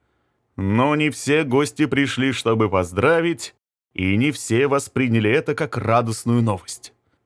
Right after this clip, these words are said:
Наследник — мечта каждого короля. Но другие вздыхали. Лучше бы была дочь, было бы меньше хлопот и волнений.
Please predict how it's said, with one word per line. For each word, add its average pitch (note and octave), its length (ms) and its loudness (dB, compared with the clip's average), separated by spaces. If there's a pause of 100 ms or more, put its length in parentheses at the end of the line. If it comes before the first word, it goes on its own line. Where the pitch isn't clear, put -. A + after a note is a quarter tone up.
(140)
Наследник — A#2 920 -2 (360)
мечта G2 540 -2
каждого A2+ 460 -2
короля. G#2 420 -2 (680)
Но G2+ 320 2
другие B2 580 0
вздыхали. C3+ 720 -4 (520)
Лучше A#2 600 0
бы A2+ 140 0
была G2 300 2
дочь, F#2 560 -6 (320)
было F#3 380 2
бы F3 140 2
меньше C#3+ 500 0
хлопот A#2+ 720 0 (120)
и G2+ 140 -2
волнений. F#2 720 -2